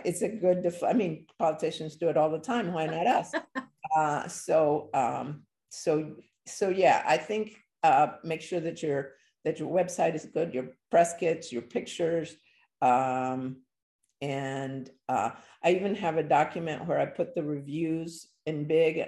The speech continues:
Speaker 1: and I keep that document updated. And then I just add that document to my website.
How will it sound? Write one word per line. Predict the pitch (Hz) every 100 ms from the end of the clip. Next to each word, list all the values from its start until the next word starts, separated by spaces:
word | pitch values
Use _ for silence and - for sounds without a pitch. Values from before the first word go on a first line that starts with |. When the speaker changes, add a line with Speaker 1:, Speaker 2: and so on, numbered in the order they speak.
| -
Speaker 1:
and | 139
I | 127
keep | - 156
that | 160 -
document | 147 147 147 143 139
updated. | 147 156 156 156 147
And | 147 147
then | 147
I | 143
just | 156 151 156
add | 156 156
that | 147 127
document | 131 131 139 127 -
to |
my | 131 120 131
website. | 156 165 170 - 95